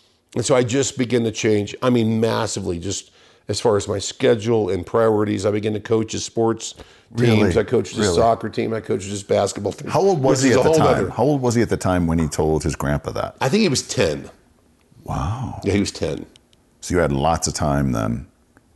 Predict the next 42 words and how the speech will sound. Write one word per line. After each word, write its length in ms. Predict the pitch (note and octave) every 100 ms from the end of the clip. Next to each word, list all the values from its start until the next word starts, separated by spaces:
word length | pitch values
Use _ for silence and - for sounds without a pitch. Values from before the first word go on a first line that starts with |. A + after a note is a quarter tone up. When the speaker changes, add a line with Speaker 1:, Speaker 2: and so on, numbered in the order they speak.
| -
Speaker 2:
essentially 540 | - D3 C#3 D#2+ B1+
half 320 | C2+ C2 C2+
of 100 | C2+
his 380 | C2 B1+ - - - -
time 300 | - C#2 B1
at 100 | -
home, 400 | A#2+ B1 - D2+
Speaker 1:
Yeah. 180 | D#2+ B1 - -
Speaker 2:
a 40 |
little 260 | F2 D#2+ A#1+
less 420 | F2+ B1 - -
Speaker 1:
Yeah. 120 | E2
Speaker 2:
if 120 | - D#2
you 60 |
left 220 | C2 - -
at 80 |
eighteen, 560 | C2+ B1 - D#3 A#1 - -
Speaker 1:
Yeah. 200 | D2+ C2 - _ _ _ _ _ -
Speaker 2:
to 340 | - E2+ D#2+ - _ _ _
fix 580 | - - A#2+ - - - -
and 120 | F2+
heal 580 | - G2+ E2+ B1+ A#1+ -
and 360 | E2 D#2 C#2+ C#2
Speaker 1:
And 80 | -
there 100 | A2+
was, 200 | G2 F2
Speaker 2:
build 260 | A#2 G#2+ G2
Speaker 1:
there 160 | A2 G#2
was, 100 | F2
Speaker 2:
something 280 | F2+ F2 F2
new. 120 | E2+
Speaker 1:
there 140 | F2 F#2
was 200 | E2 -
lots 480 | F#2 G2 F2+ F2
of 80 | -
healing 360 | - C#2 A1 A#1
that 100 | G#1+
took 180 | - -
place. 460 | - - - - - _ _ _ _
Speaker 2:
Any 180 | - G#3
other 140 | G3 -
kids? 380 | B2 A2 -